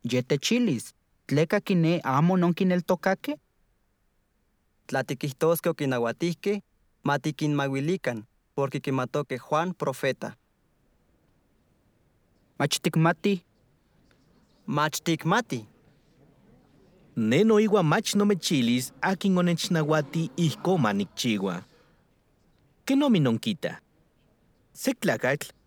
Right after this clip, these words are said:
Speaker 3: okinpiaya ome itelpochuan, iwa se okili: "Nokone,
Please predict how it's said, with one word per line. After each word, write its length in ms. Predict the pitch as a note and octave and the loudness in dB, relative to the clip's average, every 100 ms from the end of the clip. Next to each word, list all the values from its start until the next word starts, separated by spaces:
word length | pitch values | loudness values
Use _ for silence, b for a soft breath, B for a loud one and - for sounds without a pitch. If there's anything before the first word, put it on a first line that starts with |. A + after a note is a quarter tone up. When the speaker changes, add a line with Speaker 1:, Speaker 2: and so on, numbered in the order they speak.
| - | -6
Speaker 3:
okinpiaya 600 | D3 G3 D#3+ F3 F#3 F#3+ - | -2 0 2 2 2 0 0
ome 240 | F#3 F3+ | 0 2
itelpochuan, 800 | G#2+ A2+ - A2 G2+ G#2 F2+ G2 - _ _ _ _ | 0 -4 -2 -2 -2 -4 -4 -6 -16 _ _ _ _
iwa 300 | - A#2+ A2 | -4 -2 -2
se 180 | F#2+ D3+ | 0 2
okili: 580 | E3+ - A#2+ G2+ F2+ E2+ _ _ _ _ _ _ - | 0 2 -2 0 -4 -8 _ _ _ _ _ _ -4
"Nokone, 720 | C3 B2+ B2 D3+ B2+ F2+ | -2 -2 0 0 0 -2